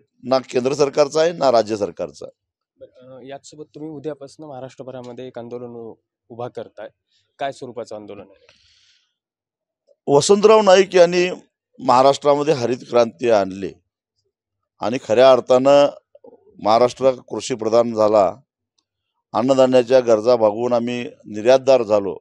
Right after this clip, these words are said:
Speaker 1: परंतु त्याच महाराष्ट्रामध्ये सर्वाधिक आत्महत्या व्हायला लागलेल्या आहेत. हे विदारक चित्र पुढं आलेलं आहे. याला जबाबदार कोण आहे? तर याला जबाबदार सरकारचं धोरण आहे. उत्पादन खर्चापेक्षाही कमी किमतीमध्ये शेतीमाल विकायला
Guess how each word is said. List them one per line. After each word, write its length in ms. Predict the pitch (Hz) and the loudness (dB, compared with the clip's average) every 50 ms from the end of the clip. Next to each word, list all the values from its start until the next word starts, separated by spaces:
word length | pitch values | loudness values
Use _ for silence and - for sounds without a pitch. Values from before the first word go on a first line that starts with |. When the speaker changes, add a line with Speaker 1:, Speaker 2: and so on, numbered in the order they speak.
| _ _ _ _ _ _ _ _ _ _ _ _ _ _ - | _ _ _ _ _ _ _ _ _ _ _ _ _ _ -10
Speaker 1:
परंतु 300 | 113 117 123 - - 139 | -8 -8 -8 -8 -10 -8
त्याच 320 | 120 131 127 135 135 135 | -2 2 2 2 2 0
महाराष्ट्रामध्ये 880 | 131 120 113 113 117 117 113 - - 110 110 110 104 110 123 135 - - - _ _ _ _ _ _ _ _ _ _ _ _ _ _ _ | 0 0 2 2 2 0 -2 -4 -6 -6 -6 -4 -4 -4 -6 -6 -6 -10 -16 _ _ _ _ _ _ _ _ _ _ _ _ _ _ _
सर्वाधिक 560 | - - - 110 110 117 127 131 131 143 123 123 | -20 -6 -2 -2 2 4 2 2 2 2 0 0
आत्महत्या 500 | 117 - - 117 113 110 - _ 123 113 | -2 -2 -2 -6 -6 -6 -4 _ -2 0
व्हायला 260 | 107 101 101 101 104 | 0 0 0 0 0
लागलेल्या 360 | 104 95 98 98 101 101 104 | -2 -4 -4 -6 -4 -2 -2
आहेत. 160 | 104 101 - | -2 -2 -6
हे 80 | 110 110 | -10 -8
विदारक 360 | 104 101 92 104 104 107 104 | -8 -4 -2 -2 -2 -2 -4
चित्र 300 | - - 90 87 107 104 | -8 -16 -16 -12 -12 -12
पुढं 240 | 95 - 98 98 95 | -10 -10 -6 -4 -2
आलेलं 300 | 92 90 87 87 90 87 | -2 -4 -4 -6 -8 -8
आहे. 220 | 80 73 73 76 73 _ _ _ _ _ _ _ _ _ _ _ _ _ _ | -10 -10 -16 -20 _ _ _ _ _ _ _ _ _ _ _ _ _ _ _
याला 200 | 113 123 143 156 | 0 4 4 4
जबाबदार 540 | 160 147 147 143 160 165 165 160 165 165 165 | 4 4 4 6 6 4 4 6 4 4 4
कोण 260 | 139 - 156 151 143 | 4 2 2 2 4
आहे? 280 | 135 117 104 98 95 - | 4 2 2 2 0 -6
तर 360 | - - _ _ _ _ - | -10 -16 _ _ _ _ 0
याला 240 | 120 120 120 131 139 | 0 2 4 4 2
जबाबदार 480 | 131 123 117 117 120 120 117 123 131 131 | 4 4 4 4 4 4 4 2 0 0
सरकारचं 640 | - 120 101 95 - 113 110 101 - 110 113 113 113 - _ | 0 -2 -4 0 0 0 0 0 0 -4 -4 -4 -4 -6 _
धोरण 440 | _ 95 104 98 104 120 139 135 117 | _ -14 -10 -4 0 2 2 2 2
आहे. 260 | 95 78 76 80 78 _ _ _ _ _ _ _ _ _ _ _ _ | 0 -2 -6 -12 -20 _ _ _ _ _ _ _ _ _ _ _ _
उत्पादन 460 | 107 - - _ 135 135 143 156 160 131 | -12 -12 -4 _ 0 2 2 2 0 0
खर्चापेक्षाही 680 | 143 135 117 120 139 131 131 127 113 - 139 131 143 | -2 -2 0 2 0 0 0 -4 -6 -4 -4 -4 -4
कमी 300 | 139 - 127 117 120 127 | -4 -6 -6 -6 -6 -8
किमतीमध्ये 580 | 123 123 127 117 110 - 127 117 117 117 127 139 | -8 -10 -12 -12 -10 -10 -10 -10 -8 -8 -8 -8
शेतीमाल 500 | 123 - 113 98 127 113 110 113 117 113 | -8 -10 -14 -14 -12 -12 -8 -6 -6 -6
विकायला 480 | 107 98 - 113 107 104 107 107 107 | -8 -10 -6 -4 -2 0 0 0 0